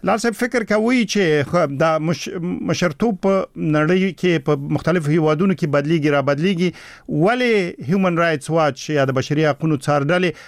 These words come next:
مشخص امریکا باندې دومره، آ، تاکید کړی دی چې جو بایدن باید دا کار وکړي؟ ولې دا رپورټ، آ،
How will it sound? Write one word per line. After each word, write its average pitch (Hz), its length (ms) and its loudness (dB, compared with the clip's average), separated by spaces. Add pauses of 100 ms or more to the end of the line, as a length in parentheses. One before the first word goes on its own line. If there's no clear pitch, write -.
(180)
مشخص 190 720 -2
امریکا 190 440 2
باندې 175 240 0
دومره، 165 380 0 (320)
آ، 165 120 0
تاکید 165 440 0
کړی 160 240 0
دی 147 100 2
چې 143 120 -4
جو 147 260 0
بایدن 175 500 0
باید 143 260 0
دا 135 100 2
کار 131 240 0
وکړي؟ 139 240 0
ولې 202 280 2
دا 185 180 0
رپورټ، 202 420 -2 (440)
آ، 160 60 0